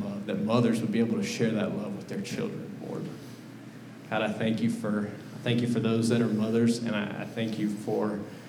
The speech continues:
for those who are in the trenches right now, and also those who are not able to, uh,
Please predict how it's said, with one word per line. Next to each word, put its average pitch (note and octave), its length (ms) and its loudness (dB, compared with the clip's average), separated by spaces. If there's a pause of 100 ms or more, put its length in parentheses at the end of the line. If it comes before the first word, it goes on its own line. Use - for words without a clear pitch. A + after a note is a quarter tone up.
(160)
for A#2+ 100 2
those A#2 400 8
who A#2 220 8
are A2 260 2 (1400)
in C#3 160 8
the B2+ 120 10
trenches C3 400 6
right B2 200 8
now, B2+ 220 8
and A2+ 80 4
also A#2+ 360 6
those A2+ 560 4 (120)
who A#2 380 4 (920)
are A2+ 80 0
not A2 220 4
able A2+ 240 6
to, A2+ 460 4
uh, G#2+ 240 2